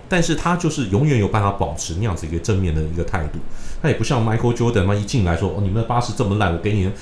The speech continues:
两台全新的一个巴士，里面还有豪华空调、有电动玩具的。”没有嘛。他来了以后，就是我跟大家做一样的一个待遇，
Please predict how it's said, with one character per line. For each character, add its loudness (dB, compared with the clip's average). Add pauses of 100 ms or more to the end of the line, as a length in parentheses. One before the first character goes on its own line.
(120)
两 6
台 6
全 4
新 2
的 6
一 4
个 6
巴 6
士， -2
里 -4
面 2
还 4
有 4
豪 2
华 6
空 4
调、 2 (200)
有 4
电 6
动 6
玩 6
具 4
的。” -2 (160)
没 2
有 2
嘛。 -6 (440)
他 2
来 4
了 4
以 2
后， 4
就 0
是 0
我 0 (140)
跟 2
大 2
家 2
做 -2
一 -6
样 0
的 -2
一 -6
个 -2
待 2
遇， 4